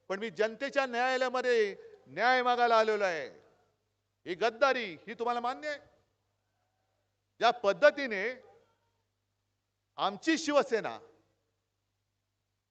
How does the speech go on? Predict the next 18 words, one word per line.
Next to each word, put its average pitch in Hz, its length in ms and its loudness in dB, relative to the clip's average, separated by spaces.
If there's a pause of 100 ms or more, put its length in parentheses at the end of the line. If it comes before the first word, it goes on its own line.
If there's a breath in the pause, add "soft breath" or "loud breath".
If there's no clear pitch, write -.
(500)
ही 202 40 -14
तुम्ही 220 300 -12
त्याला 208 220 -2
दिलीत. 294 220 -12 (1500)
निवडणूक 220 520 2
आयोगाचं 226 460 2
काम 220 480 0 (500)
हे 208 60 -6
निवडणूक 226 420 -2
चिन्ह 233 280 -8
देण्यासाठी 240 500 -4
ठीक 277 260 -10
आहे, 202 100 -8 (1300)
जसं 170 180 -2
कोण 233 180 0
पाकिट 220 400 -2
मार 233 160 2
असतं 226 400 0